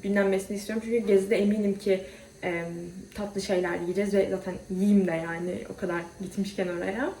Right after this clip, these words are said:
Burada da salçaya en yakın olan şey bu olduğu için genelde salça yerine bunu kullanıyorum. Ve sevdiğim bir diğer şey de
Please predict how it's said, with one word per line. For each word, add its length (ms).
Burada 400
da 140
salçaya 600
en 240
yakın 260
olan 380
şey 380
bu 60
olduğu 340
için 380
genelde 320
salça 320
yerine 240
bunu 140
kullanıyorum. 640
Ve 100
sevdiğim 420
bir 140
diğer 280
şey 360
de 100